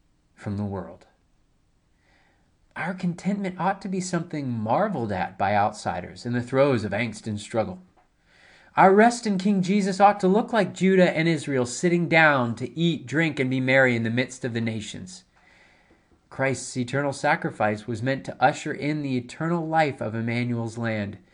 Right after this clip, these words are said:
God with us is a place where contentment and peace shall forever reign. So as we look forward to the Thanksgiving holidays and the feasting that's awaiting us, and as we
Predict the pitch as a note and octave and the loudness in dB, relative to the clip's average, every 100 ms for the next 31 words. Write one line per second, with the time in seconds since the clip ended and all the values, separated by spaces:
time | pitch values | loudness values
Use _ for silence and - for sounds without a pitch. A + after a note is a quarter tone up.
0 | _ _ _ - B2 C#3 D3+ E3 C3 D#3+ | _ _ _ -12 -4 0 2 0 0 -2
1 | F3+ F#3+ F#3+ - - _ _ _ _ _ | 2 2 0 -8 -18 _ _ _ _ _
2 | - D#3+ E3+ - F3+ F#3+ F#3 - - - | -2 0 0 0 4 4 4 0 -14 -20
3 | _ _ C#3+ D3+ D3 B2+ - F3 F3+ E3+ | _ _ 0 2 0 -6 -2 -2 -2 -6
4 | - C#3 C3+ - B2+ G#2 - - _ _ | -8 -10 -10 -10 -10 -10 -16 -20 _ _
5 | _ _ _ _ - G#2+ - G#2+ G#2 G#2 | _ _ _ _ -8 -8 -4 -2 -2 -2
6 | A#2 C#3+ G#2+ F2+ _ _ _ _ _ _ | -6 -6 -8 -12 _ _ _ _ _ _
7 | _ _ _ _ _ _ _ _ _ _ | _ _ _ _ _ _ _ _ _ _
8 | _ _ _ _ _ _ _ _ - F#3 | _ _ _ _ _ _ _ _ -2 4
9 | F#3 F3 G#3 A#3+ - G3 G3+ G#3 F#3 C#3+ | 4 4 0 -2 0 2 4 4 2 0
10 | A#2+ B2 D3+ - - D#3+ D#3 C#3 D3+ D#3 | -2 0 -2 -2 -2 -2 0 0 2 4
11 | D#3+ D3 D3+ D#3 D3+ A#2+ G2+ G#2 - _ | 2 0 0 0 0 -2 -4 -6 -12 _
12 | - A#2+ - F3+ F3+ - F3 E3+ E3 D#3 | -10 -10 4 6 6 2 2 2 2 0
13 | D3 C#3+ D3 D3+ D3 D#3 D3+ - A2 G#2+ | -2 0 2 2 2 0 -2 -6 -4 -2
14 | G#2+ G#2+ A#2 A2 | -4 -4 -4 -4